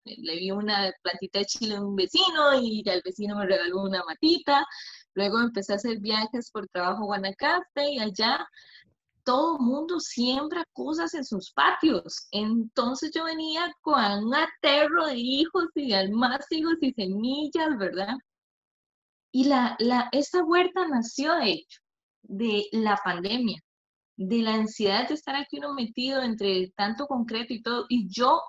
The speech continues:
entre todo el concreto, encontré el lugar idóneo para que ellas estén bien.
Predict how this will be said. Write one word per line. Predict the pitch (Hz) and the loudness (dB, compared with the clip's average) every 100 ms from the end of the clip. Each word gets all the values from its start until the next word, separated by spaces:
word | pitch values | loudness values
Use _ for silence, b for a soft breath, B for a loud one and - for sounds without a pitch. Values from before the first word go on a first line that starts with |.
| - | -4
entre | 196 196 185 175 170 - | -2 0 -4 -6 -8 -2
todo | 285 392 | 4 4
el | |
concreto, | 381 359 311 285 285 | 4 4 4 2 2
encontré | 277 262 196 196 226 294 | -4 0 0 0 0 2
el | |
lugar | 277 254 247 277 320 | 2 4 6 4 4
idóneo | 262 233 247 349 349 381 - _ _ _ _ | 0 2 4 4 4 0 -4 _ _ _ _
para | 190 180 180 | -2 -2 0
que | 202 | -2
ellas | 214 254 233 | 0 0 -2
estén | 202 196 196 | -2 -2 0
bien. | 170 160 | -2 -4